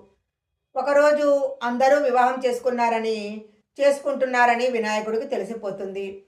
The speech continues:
దాంతో గణపతి సిద్ధి బుద్ధిని శపించటం మొదలు పెడతాడు. అప్పుడు బ్రహ్మదేవుడు వచ్చి వినాయకుడిని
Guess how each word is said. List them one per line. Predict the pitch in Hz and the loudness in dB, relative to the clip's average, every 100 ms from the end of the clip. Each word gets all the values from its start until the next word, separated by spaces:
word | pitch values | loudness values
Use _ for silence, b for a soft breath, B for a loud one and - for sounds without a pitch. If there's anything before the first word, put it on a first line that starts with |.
| _ _ | _ _
దాంతో | 196 247 262 294 285 | 2 2 2 0 2
గణపతి | 247 233 262 - 226 220 220 - | 2 0 -4 -4 -6 -6 -8 -10
సిద్ధి | 233 202 269 | -10 -6 -6
బుద్ధిని | 240 254 247 233 220 220 | -2 -2 -2 -4 -4 -4
శపించటం | 233 233 220 208 240 | -6 -4 -4 -2 -4
మొదలు | 233 196 202 | -2 -6 -6
పెడతాడు. | 190 202 190 190 202 - _ _ _ - | -6 -6 -6 -8 -12 -18 _ _ _ -10
అప్పుడు | 262 302 311 | -8 -2 -2
బ్రహ్మదేవుడు | 294 262 269 269 269 269 254 | 0 0 0 2 2 4 4
వచ్చి | 226 - 233 214 214 - 247 | 2 -4 -8 -6 -8 -10 -8
వినాయకుడిని | 247 247 247 226 226 | -2 0 0 0 0